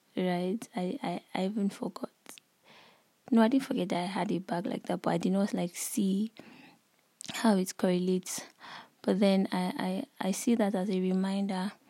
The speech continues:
God telling me, and you too, I guess,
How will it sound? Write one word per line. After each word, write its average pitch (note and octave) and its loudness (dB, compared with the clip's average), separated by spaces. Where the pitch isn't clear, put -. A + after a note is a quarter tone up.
God G#3 4
telling G#3 4
me, F#3+ 4
and G#3 0
you B3+ 4
too, G#3+ 2
I F3+ 0
guess, F#3 -2